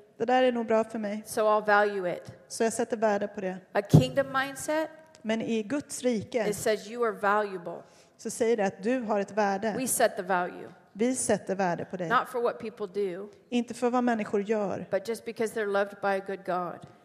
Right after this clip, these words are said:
Speaker 1: men utan för att de är älskade av en god Gud.
Speaker 2: That's the power of grace.
Speaker 1: Det är det som är kraften i nåden.
Speaker 2: So let me say this again.
Speaker 1: Så låt mig säga det här igen.
Speaker 2: Don't allow what's right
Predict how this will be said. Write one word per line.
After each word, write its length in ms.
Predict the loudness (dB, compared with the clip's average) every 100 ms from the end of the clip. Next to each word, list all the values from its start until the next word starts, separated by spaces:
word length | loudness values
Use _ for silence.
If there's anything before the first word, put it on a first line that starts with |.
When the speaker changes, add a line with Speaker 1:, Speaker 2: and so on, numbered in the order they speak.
| _
Speaker 1:
men 180 | 0 0
utan 280 | 0 0 2
för 120 | 2
att 100 | 2
de 160 | 0
är 120 | 0 0
älskade 400 | 0 -2 0 0
av 60 |
en 100 | 0
god 300 | 0 -2 -2
Gud. 100 | 2
Speaker 2:
That's 200 | 4 4
the 80 | 2
power 340 | 2 6 6 6
of 60 | 2
grace. 500 | 0 0 -2 -10 -14 -14 -2
Speaker 1:
Det 80 |
är 40 | 2
det 140 | 4
som 160 | 2 -4
är 40 |
kraften 560 | -4 -2 -2 -4 -10 -8
i 60 |
nåden. 440 | -6 -6 -6 -6 0
Speaker 2:
So 100 | 2
let 100 | 4
me 100 | 4
say 180 | 4 6
this 200 | 4 4
again. 320 | 6 6 2 -8 -16 -8
Speaker 1:
Så 120 | 2
låt 180 | 4 4
mig 100 | 0
säga 280 | 2 2
det 60 | 2
här 160 | 0 0
igen. 280 | 0 2 6
Speaker 2:
Don't 200 | 6 8
allow 380 | 8 10 10 6
what's 220 | 2 4
right 560 | 6 6 2 -6 -12